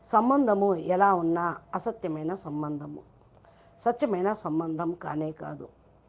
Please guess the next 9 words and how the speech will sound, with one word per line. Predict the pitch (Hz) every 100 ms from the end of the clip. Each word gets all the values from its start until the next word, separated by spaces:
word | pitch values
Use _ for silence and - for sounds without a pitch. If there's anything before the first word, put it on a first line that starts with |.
| _ _ _ _ _ _ _ _ _ _ _ _ _ _ _ _ _ - - - _
అర్జునుడుకి | 220 208 285 226 185 190 156 156 _ _ _ _ _ _ _ - 220
భగవంతుడు | 190 175 180 214 190 165 175 165 - 170
ఇదే | 170 190
చెప్పారు | 165 - 151 147 - -
కృష్ణుడు. | 165 - 143 - _ _ _ _ _ _ _ _ _ _ -
దేహము, | 226 269 254
దేహ | 214 202
సంబంధికులను | 190 175 190 190 175 170 170
మర్చిపోయి | 165 160 190 180